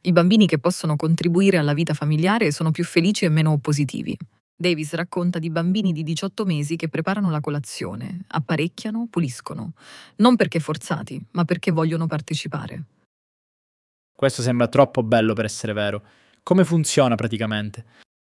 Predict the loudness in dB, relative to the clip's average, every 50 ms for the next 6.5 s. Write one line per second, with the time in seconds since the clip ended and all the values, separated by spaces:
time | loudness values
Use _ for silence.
0 | _ -4 -2 -2 -2 -2 -2 -2 -2 -2 -2 -2 -2 -2 -2 -4 -4 -4 -2 0
1 | 0 0 2 2 2 2 2 0 0 -2 -4 -4 -6 -6 -6 -6 -6 -8 -8 -10
2 | -12 -14 -14 -16 -18 _ _ _ _ -20 -20 -20 -20 -20 _ _ -6 -2 0 2
3 | 2 2 0 0 -2 -4 -4 -4 -4 -2 -2 -2 0 0 -2 -2 -2 -2 -2 -4
4 | -6 -6 -8 -8 -8 -8 -12 -10 -8 -8 -8 -8 -10 _ -4 -2 -2 0 2 2
5 | 2 4 4 2 2 0 -2 -4 -6 -6 -6 -6 -4 -4 -4 -6 -6 -8 -10 -12
6 | -12 -12 -14 -12 -10 -10 -10 -8 -8 -10